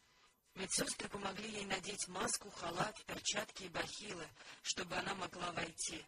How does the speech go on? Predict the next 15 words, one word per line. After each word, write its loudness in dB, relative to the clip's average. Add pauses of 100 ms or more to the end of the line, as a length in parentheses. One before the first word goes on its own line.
(460)
Это 0
было 6
нарушение 4
правил, 2
потому -2
что 0
детей 0
обычно 0 (360)
в -4
изолированные 0
палаты 0
не -6
пускали. -2 (760)
Доктор 4
Шанс 4